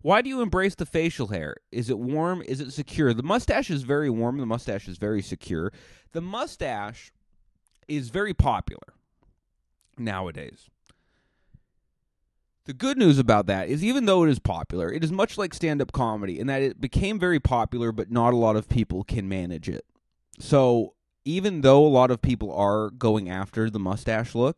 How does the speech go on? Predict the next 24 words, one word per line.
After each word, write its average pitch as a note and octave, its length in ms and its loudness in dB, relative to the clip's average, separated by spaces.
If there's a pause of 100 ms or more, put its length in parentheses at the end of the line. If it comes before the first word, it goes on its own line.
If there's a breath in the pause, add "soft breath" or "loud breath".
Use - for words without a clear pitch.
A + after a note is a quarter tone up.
even A2+ 220 -2
though G#2+ 100 2
a - 0 -
lot G#2 240 0
of F#2+ 80 -8
people G2 400 -2
are F#2+ 400 2 (400 soft breath)
going G#2+ 320 2
after G2 680 -2 (240 soft breath)
the F2+ 600 -6 (300)
facial G#2+ 320 -4
hair, F2 480 -8 (340 soft breath)
I B2 80 -4
think E3+ 240 -6
a B2 60 -8
lot C#3 260 0
of C3 120 -8
people A#2+ 240 0
will A2+ 100 -2
drop F#2+ 380 0
off D#2 340 -10
from D#2+ 300 -10
it - 160 -16
because F#2 340 -8